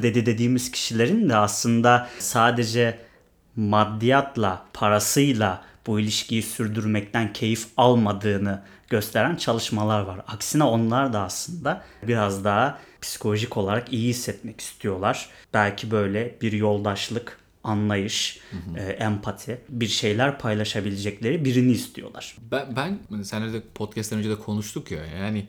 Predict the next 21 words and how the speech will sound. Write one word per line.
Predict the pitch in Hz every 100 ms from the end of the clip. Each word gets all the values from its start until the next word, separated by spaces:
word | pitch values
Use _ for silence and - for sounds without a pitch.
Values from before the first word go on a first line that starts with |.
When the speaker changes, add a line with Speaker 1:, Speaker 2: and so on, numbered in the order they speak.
| - - -
Speaker 2:
belki | 180 123
eskiden | 113 127 123 127
de | 98
vardır. | 80 82
Hani | 92 87
ben | 98
şimdi | 98 101
onun | - 90 98
antropolojik | - 90 98 92 92 90 95
şeyine | 104 90
hakim | 95 87 - 95
değilim. | 98 92 76
Yani | 78 78 69 - - - -
işte | - - 76
sugar | - 87 82 82
daddy'lik | 80 82 82 - - -
kaç | 92 -
bin | 87
yıl | 80
önce | 80 80
vardı. | 76 76 76 98